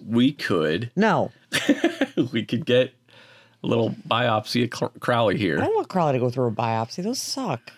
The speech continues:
Speaker 1: I know, that's tiny, though, but that, that, that we could have infinite Crowleys.
Speaker 2: Do you have fifty thousand dollars I don't know about?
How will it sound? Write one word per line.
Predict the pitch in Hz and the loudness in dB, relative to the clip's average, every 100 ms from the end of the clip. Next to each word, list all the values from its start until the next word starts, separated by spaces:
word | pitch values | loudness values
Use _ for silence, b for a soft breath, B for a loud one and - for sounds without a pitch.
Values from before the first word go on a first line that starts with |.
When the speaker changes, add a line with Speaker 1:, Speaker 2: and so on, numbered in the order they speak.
| - | -16
Speaker 1:
I | 170 | -14
know, | - _ - | -14 _ -12
that's | 233 - | -10 -10
tiny, | - - 269 226 | -14 -2 0 0
though, | - 170 | 0 -2
but | 110 | -2
that, | 107 - - | -8 -12 -14
that, | - - | -16 -12
that | 143 | -6
we | 156 | -6
could | - | -6
have | - 156 151 156 - | -6 -6 -6 -10 -6
infinite | 135 123 131 127 | -6 -2 -4 -4
Crowleys. | - 98 78 76 - - b b b b _ 180 | -4 -2 -2 -6 -12 -18 b b b b _ -4
Speaker 2:
Do | 170 | 0
you | 190 190 214 | 2 2 2
have | 190 202 190 | 2 0 0
fifty | 220 208 226 | -2 -2 -2
thousand | 214 202 196 | 0 0 2
dollars | 190 170 190 202 | 2 2 2 2
I | 208 | 0
don't | 185 | 2
know | 170 165 175 | 2 2 2
about? | 202 262 330 285 | 0 0 2 0